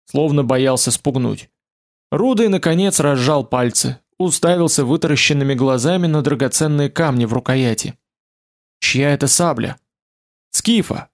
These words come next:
сына Калаксая», ответил Олег. Морщась, он с трудом натягивал на распухшее от кровоподтёков тело одежду. «Только это не совсем сабля. Бери, бери, он не будет против».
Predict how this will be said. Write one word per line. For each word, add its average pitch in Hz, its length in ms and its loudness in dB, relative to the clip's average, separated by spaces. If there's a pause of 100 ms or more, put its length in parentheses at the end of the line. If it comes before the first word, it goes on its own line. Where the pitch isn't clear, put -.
сына 202 340 0
Калаксая», 170 720 0 (200)
ответил 120 500 -2
Олег. 113 360 -2 (640)
Морщась, 196 720 0
он 175 240 0
с - 100 -4
трудом 147 420 0
натягивал 135 600 0
на 120 100 2
распухшее 127 640 0
от - 160 -8
кровоподтёков 123 840 -2
тело 170 360 0
одежду. 117 640 -4 (720)
«Только 175 280 2
это 185 120 0
не 180 120 2
совсем 170 380 2
сабля. 123 440 -2 (440)
Бери, 147 260 2
бери, 160 260 2
он 131 160 2
не 131 100 0
будет 123 300 -2
против». 110 380 -4